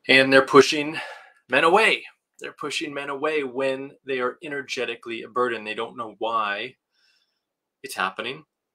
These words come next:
Um, and of course, a woman's gonna be able to feel that, right? When a woman pushes a man away in any kind of way, when he starts to withdraw his attention, his time, his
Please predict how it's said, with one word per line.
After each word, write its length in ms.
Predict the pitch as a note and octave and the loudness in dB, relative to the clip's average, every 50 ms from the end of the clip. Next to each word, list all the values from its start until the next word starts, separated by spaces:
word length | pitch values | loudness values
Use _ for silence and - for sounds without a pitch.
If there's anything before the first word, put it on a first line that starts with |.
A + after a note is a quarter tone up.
| _ _ - - _ | _ _ -18 -14 _
Um, 580 | - A#2+ A#2 A2+ A2 G#2+ A2 G#2+ A2 A2 A2+ - _ _ _ _ _ - | 2 4 6 6 6 6 4 2 -2 -8 -14 -18 _ _ _ _ _ 0
and 140 | D3 B2+ | 2 2
of 120 | B2 B2 - | 2 0 6
course, 440 | - F#3 F#3 D3+ C3+ - - - - _ _ _ _ _ _ | 8 10 10 10 8 4 -2 -8 -10 _ _ _ _ _ _
a 60 | C#3 | 4
woman's 260 | D3 F#3+ A3+ A#3+ F#3+ | 4 4 4 4 0
gonna 160 | - F#3+ D3 C3 | -6 -6 -6 -4
be 80 | B2+ | -4
able 180 | C3+ B2 - - | -4 -4 -4 -10
to 60 | - | -14
feel 240 | - F3+ D#3+ A#2 F#2+ | -8 -4 -4 -4 -4
that, 140 | - D2+ - _ - | -6 -12 -16 _ -12
right? 160 | A#2 A2+ G#2+ | -12 -12 -10
When 120 | A#2 A#2 A#2 | -10 -10 -10
a 60 | A#2 | -10
woman 220 | C#3 F3 F#3 D#3+ - _ - | -8 -8 -8 -8 -10 _ -10
pushes 320 | - C3+ - - C3 G#2+ G#2+ | -8 -8 -8 -8 -10 -10 -10
a 60 | G#2+ | -12
man 180 | G#2+ G2+ G2+ G2+ | -12 -12 -10 -10
away 380 | G2+ G#2 G#2 G#2 - - - _ _ _ _ _ _ _ _ _ _ _ _ _ | -8 -8 -8 -8 -8 -10 -14 _ _ _ _ _ _ _ _ _ _ _ _ _
in 100 | _ A#2 | _ -8
any 220 | A2+ A2+ A2+ A#2 G#2+ | -6 -6 -6 -6 -6
kind 220 | - A2 G#2+ G#2 | -6 -8 -8 -8
of 120 | G#2 F#2+ - | -10 -8 -6
way, 200 | G#2+ G#2 G2+ G#2 | -4 -4 -4 -6
when 160 | G#2+ G#2+ G#2 | -8 -10 -10
he 80 | G#2 | -8
starts 260 | - - A#2+ A2 - - | -6 -4 -4 -4 -4 -6
to 80 | - | -6
withdraw 680 | A2 A2 G#2+ G2 F#2+ A2 A2 G#2+ G2+ G#2 G#2 G#2+ A2 A2 - _ _ _ _ | -6 -6 -6 -6 -6 0 4 4 4 6 4 2 0 -2 -8 _ _ _ _
his 140 | _ A2+ G#2+ | _ -10 -10
attention, 480 | G#2+ G2 - A2 A2 G#2+ G2+ - A#2 G#2+ | -10 -8 -6 -6 -6 -6 -6 -8 -10 -10
his 180 | G2+ F#2+ - | -10 -12 -12
time, 540 | - - - A#2 A2+ A2 G#2+ G#2+ G#2+ G#2 G2 _ | -14 -4 -2 0 0 2 0 -2 -4 -6 -12 _
his 160 | G2+ - | -14 -14